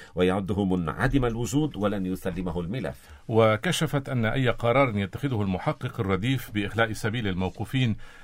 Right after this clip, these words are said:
Speaker 2: سيلغي البيطار مفعوله فور عودته إلى العمل، وسيعيد توقيفهم جميعاً على أن ينظر بيطار في طلبات إخلاء سبيلهم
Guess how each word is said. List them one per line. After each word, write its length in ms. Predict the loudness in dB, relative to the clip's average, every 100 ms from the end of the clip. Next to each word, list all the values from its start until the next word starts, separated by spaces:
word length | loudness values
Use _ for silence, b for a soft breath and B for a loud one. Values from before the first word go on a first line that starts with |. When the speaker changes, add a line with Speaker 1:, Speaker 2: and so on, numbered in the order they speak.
| B B
Speaker 2:
سيلغي 420 | 0 2 2 0
البيطار 500 | 0 0 2 2 2
مفعوله 580 | 0 0 0 2 2 0
فور 320 | 2 4 6
عودته 500 | 4 4 -2 -4 -2
إلى 80 | 0
العمل، 420 | 0 0 0 -2
وسيعيد 720 | -2 -2 -2 -4 -2 -4 -2
توقيفهم 720 | -2 -2 -2 -4 -2 -2 -2
جميعاً 560 | 0 4 4 4 4 2 B B B
على 240 | 4 4 2
أن 100 | 0
ينظر 360 | 0 0 2
بيطار 340 | 0 0 0 0
في 160 | -2
طلبات 460 | -6 -2 0 0 -4
إخلاء 280 | -6 -4 -4
سبيلهم 600 | -4 -2 0 2 2